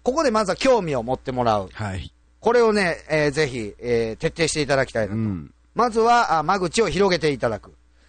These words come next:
Speaker 1: そして、待遇の改善でございます、次。
Speaker 2: はい、はい、はい。
Speaker 1: はい、産婦人科医の待遇の改善。えー、医者になる時の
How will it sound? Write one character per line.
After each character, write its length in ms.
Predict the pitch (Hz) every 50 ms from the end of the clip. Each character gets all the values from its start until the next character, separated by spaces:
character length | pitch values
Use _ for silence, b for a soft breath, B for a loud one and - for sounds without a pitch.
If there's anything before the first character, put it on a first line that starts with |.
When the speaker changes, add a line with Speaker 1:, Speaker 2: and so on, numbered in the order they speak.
| _ _ _ _ _ _ _ -
Speaker 1:
そ 160 | - 320 294
し 120 | - -
て、 280 | - 269 269 262 - - - - - - - -
待 320 | 254 277 330 339 339 330
遇 220 | 302 302 311 311 294
の 120 | 285 262
改 220 | - 269 277 277
善 120 | 247 262 262
で 80 | 262
ご 80 | 240 240
ざ 80 | 226 214
い 40 |
ま 100 | 196 185
す、 80 | - -
次。 180 | - 175 147 131
Speaker 2:
は 140 | 160 160
い、 140 | 143 120 98 -
は 160 | - 110 120
い、 60 | 117
は 180 | 101 87 101 117
い。 140 | 113 90 -
Speaker 1:
は 160 | - 220 226
い、 80 | 208 -
産 280 | - - 196 208 214 196
婦 80 | 208 190
人 140 | 202 208
科 120 | 202 202 185
医 40 | 165
の 100 | 143 -
待 220 | - 214 233 240
遇 160 | 240 220 226 226
の 120 | 214 190
改 200 | - 196 196 175
善。 200 | 165 165 147 - b b b b b b b b
え 140 | - 151 147
ー、 40 | 156
医 120 | 214 262
者 220 | 247 - 320 320
に 100 | 320 330
な 140 | 320 294 269
る 120 | 247 247 202
時 240 | 254 254 202 240
の 280 | 233 254 269 277 233